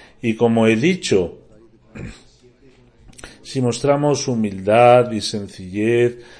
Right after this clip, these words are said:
reconoceremos, reconozcamos, reconoceremos, reconozcamos nuestras, eh, debilidades e intentamos buscar a Allah, la fruta, si Dios quiere, eh, eh, habrá, eh, fructificará.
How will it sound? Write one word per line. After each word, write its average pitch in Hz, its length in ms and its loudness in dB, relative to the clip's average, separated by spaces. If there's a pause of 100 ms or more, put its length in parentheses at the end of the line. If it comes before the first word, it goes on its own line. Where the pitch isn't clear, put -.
(200)
reconoceremos, 110 1040 -2
reconozcamos, 104 800 -4
reconoceremos, 104 920 -6
reconozcamos 110 640 -4
nuestras, 101 480 -6
eh, 92 160 -6
debilidades 107 720 -4 (320)
e 123 140 0
intentamos 123 800 -2
buscar 107 400 -4
a 95 60 -2
Allah, 101 420 -4 (420)
la 104 160 -2
fruta, 127 680 -6 (160)
si - 200 -12
Dios 104 240 -6
quiere, 101 380 -2
eh, 92 100 -14 (600)
eh, 104 500 -4
habrá, 107 480 0
eh, 104 220 0
fructificará. 101 920 -4